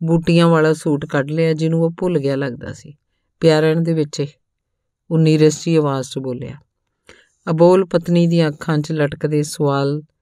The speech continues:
ਦੇ ਜਵਾਬ ਵਿੱਚ ਉਹਨੇ ਕਿਹਾ, "ਰੱਖ ਦੇ ਇਹਨੂੰ ਵਿੱਚ ਹੀ, ਦੇਖੀ ਜਾਊ ਫੇਰ ਕਦੇ।"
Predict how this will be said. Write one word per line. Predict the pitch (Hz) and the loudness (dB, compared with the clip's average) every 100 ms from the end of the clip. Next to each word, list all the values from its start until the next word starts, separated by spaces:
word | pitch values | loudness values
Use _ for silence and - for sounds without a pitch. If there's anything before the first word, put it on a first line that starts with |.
| _ 165 | _ -4
ਦੇ | 151 151 | 0 2
ਜਵਾਬ | 147 147 139 143 | 2 2 2 0
ਵਿੱਚ | 143 151 | -4 -2
ਉਹਨੇ | 147 147 | -2 -2
ਕਿਹਾ, | 147 143 147 _ _ _ - | -6 -10 -14 _ _ _ -2
"ਰੱਖ | 170 165 180 | 0 2 2
ਦੇ | 175 | 2
ਇਹਨੂੰ | 175 175 | 2 -2
ਵਿੱਚ | 160 156 | -2 -4
ਹੀ, | 147 _ _ - | -6 _ _ -2
ਦੇਖੀ | 156 - 156 | -2 0 0
ਜਾਊ | 151 | 0
ਫੇਰ | 143 147 135 | 0 -2 -4
ਕਦੇ।" | 139 139 | -8 -12